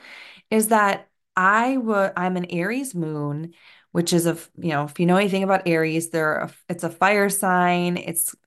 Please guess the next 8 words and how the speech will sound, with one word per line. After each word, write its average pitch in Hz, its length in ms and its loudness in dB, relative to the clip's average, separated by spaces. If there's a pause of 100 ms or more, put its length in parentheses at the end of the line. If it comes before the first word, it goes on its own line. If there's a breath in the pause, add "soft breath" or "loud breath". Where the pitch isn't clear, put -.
a 170 60 -2
very 175 400 0
active 165 560 -2
yang 151 460 0
sign. 196 720 -2 (260 loud breath)
So - 180 0
the 214 120 4
fiery 220 1000 0